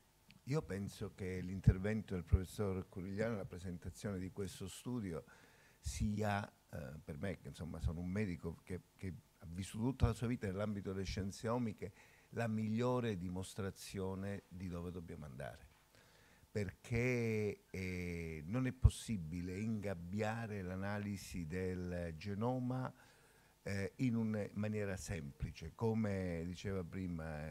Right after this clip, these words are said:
eh, il collega, eh, Domenico Coviello, eh, sono tantissimi geni che cooperano. Se noi guardiamo quella che è la signature per il carcinoma dell'ovaio, per capire se una paziente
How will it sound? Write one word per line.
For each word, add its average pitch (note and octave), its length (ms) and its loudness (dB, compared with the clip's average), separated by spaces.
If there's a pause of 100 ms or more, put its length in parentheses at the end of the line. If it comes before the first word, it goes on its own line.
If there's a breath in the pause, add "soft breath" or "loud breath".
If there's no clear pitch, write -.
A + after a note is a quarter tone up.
eh, F#2 320 -8
il D2+ 80 -10
collega, F#2 600 -4 (480 soft breath)
eh, - 580 -8
Domenico G2+ 400 0
Coviello, G#2+ 880 0 (320 loud breath)
eh, G2 180 -6
sono G#2+ 220 2
tantissimi G#2+ 760 6
geni G2 380 -2
che F2+ 220 -8
cooperano. E2+ 720 -4
Se F2 120 -4
noi A2 80 4
guardiamo A2+ 380 4
quella F#2+ 220 -2
che A2 120 -4
è - 20 0
la F#2+ 100 0
signature G#2 540 0
per F#2 140 -4
il E2 80 -8
carcinoma G2 600 -2
dell'ovaio, F2 920 -4
per - 160 -10
capire G#2 520 -2
se - 100 0
una F#2 160 0
paziente G2+ 840 -4